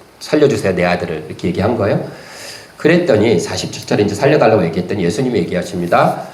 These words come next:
사십팔 절, "너희는 표적과 기사를 보지 못하면 도무지 믿지 아니하리라." 라고 얘기하셨어요.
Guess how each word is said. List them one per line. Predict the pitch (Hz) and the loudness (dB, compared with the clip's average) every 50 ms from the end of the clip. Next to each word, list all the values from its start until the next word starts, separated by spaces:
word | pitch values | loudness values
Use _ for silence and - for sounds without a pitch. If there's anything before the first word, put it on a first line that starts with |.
| - - - - - - - - _ _ _ - | -18 -20 -20 -20 -20 -20 -20 -20 _ _ _ -8
사십팔 | - 98 92 - - - 85 82 80 - | -6 -6 -6 -2 0 0 2 2 0 2
절, | - 156 202 - - - - - 101 | 2 4 4 4 2 0 -4 -2 2
"너희는 | 101 110 131 156 165 170 175 180 180 180 - | 4 6 6 6 6 6 4 4 2 2 2
표적과 | 208 220 208 226 208 - - 208 185 | 2 2 2 2 0 2 2 2 2
기사를 | 170 156 156 - 156 151 151 135 | 2 2 2 2 2 2 2 2
보지 | - 127 120 127 131 | 0 0 2 2 2
못하면 | 123 110 120 - 127 123 135 151 - - | 2 0 0 0 0 0 0 0 0 0
도무지 | - - 98 110 117 117 117 123 117 | 0 0 2 0 -2 -2 -2 -4 -4
믿지 | 110 107 107 104 - 135 | -4 -6 -6 -4 -2 0
아니하리라." | 113 98 101 113 120 120 123 135 127 131 135 139 156 160 143 - | 2 2 2 0 0 0 0 0 0 2 2 2 4 4 4 4
라고 | 104 95 101 90 | 4 2 0 -2
얘기하셨어요. | 85 - 85 82 - - - - - - 71 | -2 -4 -6 -6 -8 -10 -12 -14 -16 -18 -18